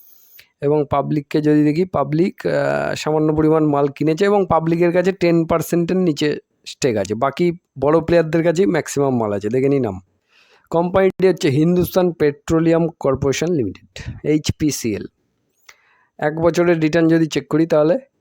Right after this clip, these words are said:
ষোলো পার্সেন্ট রিটার্ন। তবে এই কোম্পানির কাজ হচ্ছে যখনই নিচে যায়, একটা ইউ শেপ বানায় খুব সুন্দরভাবে, সেটা দেখতেই পাচ্ছেন। এবং গত পাঁচ বছরের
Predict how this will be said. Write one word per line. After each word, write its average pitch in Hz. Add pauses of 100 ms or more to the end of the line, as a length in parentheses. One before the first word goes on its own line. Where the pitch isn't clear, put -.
(160)
ষোলো 147
পার্সেন্ট 147
রিটার্ন। 160 (340)
তবে 185 (800)
এই 160
কোম্পানির 170
কাজ 151
হচ্ছে 214 (300)
যখনই 143
নিচে 156
যায়, 185
একটা -
ইউ 180
শেপ 170
বানায় 110
খুব 139
সুন্দরভাবে, 113 (800)
সেটা 180
দেখতেই 143
পাচ্ছেন। 101 (720)
এবং 170
গত 156
পাঁচ 151
বছরের 151